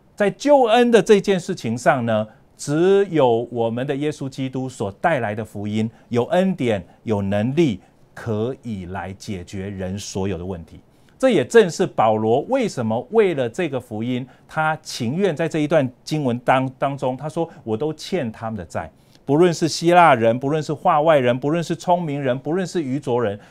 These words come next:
简单来讲，保罗在说一件事情：面对每一个罪人，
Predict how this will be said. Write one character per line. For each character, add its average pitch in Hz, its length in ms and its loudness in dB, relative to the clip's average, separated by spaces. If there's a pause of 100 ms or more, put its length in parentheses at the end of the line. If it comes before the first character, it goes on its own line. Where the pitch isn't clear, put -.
(100)
简 160 160 0
单 226 160 4
来 208 140 4
讲， 160 180 0
保 127 220 4
罗 135 180 2
在 202 160 0
说 185 240 -4
一 160 60 -4
件 170 160 -4
事 156 160 -6
情： 87 300 -10 (960)
面 233 340 4
对 214 240 6
每 131 640 0
一 180 300 -4
个 165 260 2
罪 170 260 -2
人， 107 260 -2